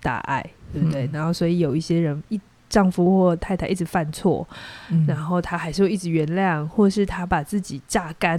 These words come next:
Speaker 1: 花，赚很多钱，把自己的时间、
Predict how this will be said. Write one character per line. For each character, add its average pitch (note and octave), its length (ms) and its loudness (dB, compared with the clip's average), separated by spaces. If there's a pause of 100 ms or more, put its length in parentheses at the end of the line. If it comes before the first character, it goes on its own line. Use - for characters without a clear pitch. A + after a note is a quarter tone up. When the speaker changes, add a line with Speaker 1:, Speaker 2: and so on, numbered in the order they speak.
Speaker 1:
花， F#3 400 -4 (440)
赚 G3+ 160 4
很 D#3+ 80 -6
多 F3+ 160 4
钱， E3+ 340 2
把 D#3+ 140 0
自 G#3+ 100 0
己 G3+ 60 4
的 E3+ 120 4
时 E3+ 220 -4
间、 G#3 500 2